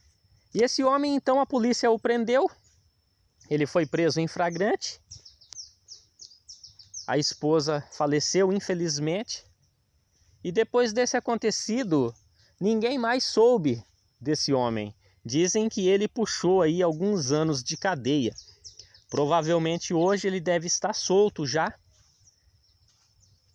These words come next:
Não sei se está com outra esposa ou não, mas essa é a história.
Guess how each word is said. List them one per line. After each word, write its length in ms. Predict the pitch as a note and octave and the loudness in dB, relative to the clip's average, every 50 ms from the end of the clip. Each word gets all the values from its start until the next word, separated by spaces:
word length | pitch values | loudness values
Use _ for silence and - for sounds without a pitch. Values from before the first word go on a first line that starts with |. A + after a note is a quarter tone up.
| _ _ | _ _
Não 220 | - A#2+ C3 C#3+ C#3 | -6 -4 -4 -2 -2
sei 340 | - - - D3+ C#3+ C#3 - - _ _ _ - | -2 -2 0 0 -2 -2 -6 -10 _ _ _ -6
se 220 | - - B2 B2 | -4 -2 -2 -2
está 280 | A#2+ - - - C#3 C3+ | -2 -4 -4 -4 -4 -6
com 220 | - - C3+ B2 | -4 -6 -4 -2
outra 320 | C3 C3 C3+ - - B2 C3 | -2 -2 -4 -4 -4 -4 -4
esposa 640 | B2 - - - - C3+ D3 D3 C3+ - C#3 C3+ - - | -4 -4 -6 -4 -2 0 0 2 0 0 -2 -4 -2 0
ou 120 | D#3+ E3+ | 0 0
não, 300 | E3+ E3+ D#3+ F3+ G3+ C4+ - _ _ _ _ _ _ - _ | 2 2 0 0 0 -2 -4 _ _ _ _ _ _ -14 _
mas 400 | G#3+ G#3+ A3+ A#3+ C4 B3 - - - | -2 -2 -2 0 0 -2 -4 -4 -2
essa 520 | - G3 G#3 A#3 A#3+ - - C#4 B3+ - - _ | 0 2 2 2 0 -2 -4 -4 -6 -6 -6 _
é 200 | G3 G3 G3+ G#3 - _ | 0 0 0 0 -2 _
a 120 | - G3 G#3 | -4 -2 -2
história. 720 | A#3 A3+ - - - - C#3 B2+ A#2+ G#2+ A2 G#2 A2 | 0 0 -2 -4 -2 0 0 0 0 -2 -4 -8 -8